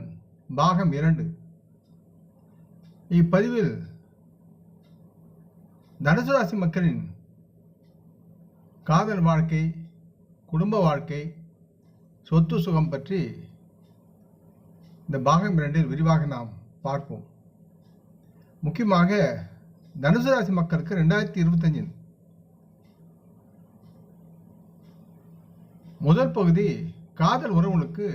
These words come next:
சிறந்ததாக இருக்காது என்று தெரிகிறது. இருப்பினும் மே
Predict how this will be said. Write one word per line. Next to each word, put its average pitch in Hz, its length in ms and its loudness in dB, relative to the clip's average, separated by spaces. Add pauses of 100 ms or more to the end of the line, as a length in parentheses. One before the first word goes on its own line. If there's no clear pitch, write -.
(320)
சிறந்ததாக 220 600 -2
இருக்காது - 1200 -2
என்று 175 200 -2 (920)
தெரிகிறது. 147 440 4 (1300)
இருப்பினும் 202 480 0
மே 233 80 4